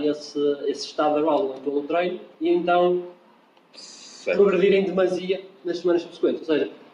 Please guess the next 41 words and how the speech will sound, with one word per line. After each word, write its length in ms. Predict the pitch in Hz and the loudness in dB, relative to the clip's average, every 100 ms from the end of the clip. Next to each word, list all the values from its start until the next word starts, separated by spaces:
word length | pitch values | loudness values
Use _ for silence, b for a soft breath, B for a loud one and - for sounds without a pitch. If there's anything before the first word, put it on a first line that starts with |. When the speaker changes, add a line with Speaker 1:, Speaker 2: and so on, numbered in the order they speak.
| _ - | _ -6
Speaker 1:
há 80 | 170 | -4
aqui 220 | 180 190 | -2 2
uma, 200 | 180 175 | 4 4
alguma 360 | 143 151 165 143 | 2 -2 0 0
arte 340 | 139 147 - - | 0 -2 -10 -6
em, 260 | 147 156 160 | -2 2 2
eh, 180 | 156 - - - | 0 -4 -12 -20
ser 300 | - 185 180 | -2 0 2
capaz 420 | 170 202 180 151 | 0 0 -2 0
de 80 | 180 | -2
ir 120 | - | -2
para 120 | 156 | -2
essas 240 | 151 160 - | -4 -4 -2
séries 380 | 175 175 185 - | 0 0 -4 -4
e 60 | 170 | 0
encará-la 640 | 180 180 180 180 180 185 | 2 2 2 2 2 0
como 240 | 185 185 170 | 0 -2 0
se 80 | |
fosse 220 | 185 180 - 160 | 0 -2 -4 -2
mais 280 | 175 180 | 0 0
Speaker 2:
Uma 60 | 170 | 0
Speaker 1:
uma 80 | 175 | -2
Speaker 2:
série 0 | |
Speaker 1:
série 120 | 175 175 | -4 -2
Speaker 2:
normal. 100 | 175 | 2
Speaker 1:
normal 240 | 175 175 | 4 2
de 60 | - | 2
treino. 220 | 160 107 - - | 0 0 -6 -10
Ok? 200 | 117 143 | -4 0
Speaker 2:
Exatamente. 220 | 117 95 - | 0 -2 -6
Speaker 1:
É 60 | 143 | -2
só 120 | 190 | 0
isso 160 | 165 185 | -2 -4
que 60 | |
eu 60 | - | 0
quero 160 | 180 | 2
dizer. 240 | 185 156 - | 4 2 0
É 100 | 135 | 0
uma 120 | 156 | 0
excelente 300 | 160 170 165 | 0 -4 -4
ferramenta, 460 | - 165 175 190 | -2 2 2 0